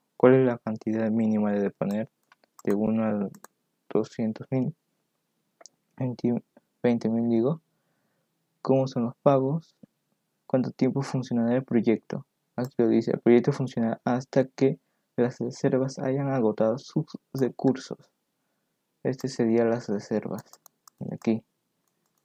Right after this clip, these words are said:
Que si esto llega a cero,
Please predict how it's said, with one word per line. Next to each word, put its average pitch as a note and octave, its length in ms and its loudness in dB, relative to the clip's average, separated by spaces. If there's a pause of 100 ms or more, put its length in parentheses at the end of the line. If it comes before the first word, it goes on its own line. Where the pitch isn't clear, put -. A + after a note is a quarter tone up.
(920)
Que B2 140 0
si - 180 -2
esto A#2+ 240 -2
llega A2+ 280 0
a A2+ 60 -4
cero, C#3+ 360 0